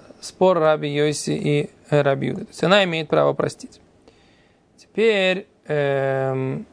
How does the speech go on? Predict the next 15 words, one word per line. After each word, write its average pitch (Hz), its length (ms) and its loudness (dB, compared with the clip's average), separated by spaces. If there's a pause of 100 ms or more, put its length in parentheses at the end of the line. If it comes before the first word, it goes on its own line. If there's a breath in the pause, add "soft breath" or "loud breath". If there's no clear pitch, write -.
(1600)
причём, 139 180 -6
когда 143 140 0
она 143 120 0
чётко 185 360 2
знает, 165 260 -2
сколько, 285 380 0
она 165 160 0
прощает. 156 480 0
На 160 100 -2
этом 165 200 -2
мы 151 100 2
остановились 147 420 -2
на 143 60 -8
предыдущем 147 420 -4
уроке. - 260 -12